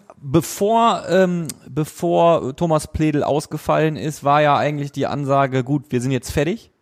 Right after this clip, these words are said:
Äh, wir wollen keine mehr verpflichten.“ Also die Mannschaft, die wir da gesehen haben, jetzt auch noch, ähm, natürlich Niklas Kölle und Tommy Pledel oben drauf gerichtet, das sollte ja die Truppe sein,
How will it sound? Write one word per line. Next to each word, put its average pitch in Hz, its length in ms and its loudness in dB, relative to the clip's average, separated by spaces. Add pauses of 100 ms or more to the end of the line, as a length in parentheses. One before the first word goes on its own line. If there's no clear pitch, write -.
(520)
Äh, 123 140 -4
wir 127 140 2
wollen 165 240 6
keine 110 220 0
mehr 107 140 -2
verpflichten.“ 110 320 -8
Also 120 140 -2
die 123 100 -2
Mannschaft, 190 680 0 (480)
die 156 320 -4
wir 170 100 6
da 143 160 4
gesehen 131 460 0
haben, 202 400 -2 (200)
jetzt - 280 -4
auch 131 100 2
noch, 131 320 -2
ähm, 123 220 4
natürlich 120 340 -2
Niklas 127 320 0
Kölle 151 300 4
und 131 180 0 (120)
Tommy 139 240 0
Pledel 139 360 -2
oben 117 220 0
drauf 123 200 0
gerichtet, 156 280 -6
das 135 100 -8
sollte 170 300 4
ja 175 140 2
die 143 180 -4
Truppe 190 320 0
sein, 156 360 2